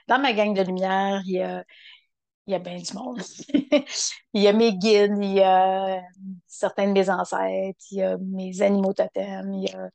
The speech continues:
il y a tout ça de l'invisible quand ils veulent venir me parler. Des fois, c'est des arbres qui viennent, euh, c'est comme, quand je parle de ma gang de lumière, là, c'est comme toutes mes alliés de l'invisible.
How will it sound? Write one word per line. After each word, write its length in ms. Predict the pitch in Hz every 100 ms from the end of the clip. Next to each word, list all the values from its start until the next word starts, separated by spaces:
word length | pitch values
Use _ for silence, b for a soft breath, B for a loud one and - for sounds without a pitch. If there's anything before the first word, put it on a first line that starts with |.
| B B 240 233 _ _ _ 262 - _
il 80 | 254
y 40 | 226
a 60 |
tout 140 | 226 -
ça 180 | - 302
de 60 |
l'invisible 460 | 226 185 170 202 208
quand 80 | 190
ils 120 | 180
veulent 140 | 185 180
venir 160 | 185
me 100 | 185 180
parler. 320 | 185 180 190
Des 100 | 185
fois, 160 | -
c'est 140 | 214 -
des 280 | 190 180 196
arbres 360 | 202 196 202 -
qui 120 | - 175
viennent, 500 | 190 185 190 190 190
euh, 260 | 185 185 185
c'est 220 | - -
comme, 440 | 190 185 185 185 - _ _ _ _ -
quand 140 | 214
je 60 | 214
parle 160 | 247 240
de 40 |
ma 80 | 208
gang 160 | 214
de 100 | 208
lumière, 420 | 196 185 185 190 190
là, 100 | 190
c'est 200 | - -
comme 240 | 180 180
toutes 160 | - -
mes 200 | 180 175
alliés 200 | 170 180
de 60 | 180
l'invisible. 300 | 156 -